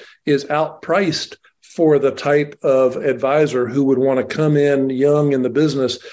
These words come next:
and try to accumulate equity. You know, I'm so far down the road of having built a, a business, uh, and they don't have any resources to pay for it. So th-, I think that's the,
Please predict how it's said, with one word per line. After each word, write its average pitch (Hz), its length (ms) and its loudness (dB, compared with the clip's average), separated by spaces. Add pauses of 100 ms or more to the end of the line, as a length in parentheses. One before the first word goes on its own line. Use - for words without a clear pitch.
(160)
and 131 160 -2
try 147 220 -2
to 143 80 -4
accumulate 135 720 0
equity. 131 600 0 (280)
You 143 100 2
know, 139 80 0
I'm 151 160 0
so 160 220 0
far 165 280 2
down 147 220 0
the 135 100 0
road 143 520 2 (220)
of 131 140 0
having 135 360 0
built 180 240 2
a, 160 120 0
a 131 340 -4
business, 139 600 0 (320)
uh, 127 380 2
and 127 100 2
they 151 80 2
don't 156 200 2
have 139 160 0
any 127 160 -2
resources 139 600 0
to 113 100 -10
pay 170 240 0
for 120 320 0
it. 120 80 -4
So 135 180 -2
th-, 127 120 0
I 123 60 -2
think 151 200 -2
that's 151 280 -2
the, 120 200 -10